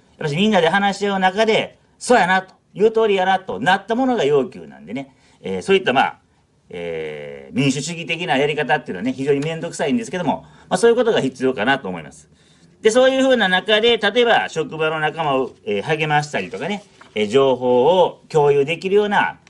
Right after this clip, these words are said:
ニュースの発行というのは大事かなと。ニュースっていうのはやっぱり定期的にね、発行するっていうのが大事ですよね。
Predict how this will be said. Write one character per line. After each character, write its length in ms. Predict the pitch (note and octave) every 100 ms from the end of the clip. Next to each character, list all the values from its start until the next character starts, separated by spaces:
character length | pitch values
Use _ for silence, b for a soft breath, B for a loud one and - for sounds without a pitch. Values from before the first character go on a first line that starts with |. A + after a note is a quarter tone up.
| _
ニ 140 | A#2+ C#3+
ュ 80 | B2+
ー 40 |
ス 140 | -
の 180 | C#3+ B2+
発 320 | - - - -
行 220 | G2 G#2
と 80 | -
い 40 |
う 20 | E2+
の 40 |
は 140 | D3 F#2
大 240 | F#2+ E2
事 80 | D#2
か 140 | A2+
な 100 | F3
と。 160 | - - b b b -
ニ 80 | C4
ュ 60 |
ー 60 | D4
ス 100 | A#3+
っ 40 |
て 100 | F#3+
い 20 |
う 20 | E3
の 60 |
は 60 | D#3
や 60 |
っ 40 | B3+
ぱ 80 | C3+
り 80 |
定 240 | - B3+ C4
期 140 | A#3+
的 260 | A#3+ G#3 A3+
に 100 | A3
ね、 240 | A3+ G#3+ _ _
発 240 | F3+ E3
行 180 | E3 D#3
す 120 | D#3
る 60 | D3+
っ 40 |
て 40 | A#2+
い 20 |
う 40 |
の 60 | F2+
が 60 |
大 180 | - -
事 40 | -
で 80 | -
す 80 |
よ 60 | C3
ね。 180 | A#2+